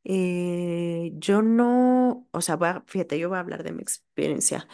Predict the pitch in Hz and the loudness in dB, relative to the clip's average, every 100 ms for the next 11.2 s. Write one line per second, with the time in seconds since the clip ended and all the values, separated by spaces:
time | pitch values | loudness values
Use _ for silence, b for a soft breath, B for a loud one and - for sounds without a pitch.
0 | B B B B - 262 269 294 302 302 | B B B B 0 4 6 6 6 4
1 | 311 - - 208 - 208 226 220 214 196 | 2 0 -8 -2 0 2 2 2 0 -2
2 | - - 175 208 208 202 - 247 247 240 | -4 -8 -2 2 2 0 0 0 0 -6
3 | 233 349 254 214 190 185 196 185 - - | -6 -4 -4 -4 -4 -6 -8 -8 -10 -14
4 | _ _ _ _ _ 175 175 170 175 165 | _ _ _ _ _ -2 2 4 4 4
5 | - 185 202 220 208 202 - 185 175 165 | 4 4 4 4 4 2 -2 -4 -2 -4
6 | - 165 143 139 - 202 208 190 190 165 | -2 -2 -2 -4 -4 -2 0 0 0 -2
7 | 165 160 160 156 156 151 139 151 151 B | -2 -4 -4 -4 -6 -6 -8 -8 -10 B
8 | B - 175 160 160 147 151 170 180 135 | B -2 0 2 2 0 2 0 0 -4
9 | 135 170 202 143 170 185 175 - 151 151 | -2 -2 0 0 0 0 0 0 -2 -2
10 | 170 143 143 151 147 135 139 139 147 - | -4 -4 -4 -4 -6 -6 -4 -4 -4 -6
11 | - | -6